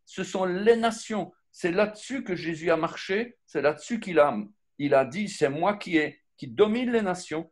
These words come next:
c'est moi qui est au-dessus, je marche au-dessus de l'esprit du monde. » Et même, il a dit à Pierre, « Toi aussi, tu peux marcher sur l'esprit du monde. »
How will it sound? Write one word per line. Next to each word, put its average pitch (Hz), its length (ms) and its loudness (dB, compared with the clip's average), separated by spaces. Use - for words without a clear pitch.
c'est - 140 -6
moi 170 200 0
qui - 160 -4
est - 120 -4
au-dessus, 202 600 -6
je 143 140 2
marche 147 460 -2
au-dessus 202 320 -8
de 147 120 -10
l'esprit - 380 -8
du 220 120 -4
monde. » 180 300 -4
Et 156 160 4
même, 170 280 0
il 143 220 -4
a 147 80 8
dit 143 160 0
à 139 60 6
Pierre, « 208 380 0
Toi 190 160 -2
aussi, 220 320 -4
tu 175 120 -14
peux 156 240 -2
marcher 208 440 -2
sur 180 180 -6
l'esprit 160 300 -6
du 143 100 -8
monde. » 139 400 -4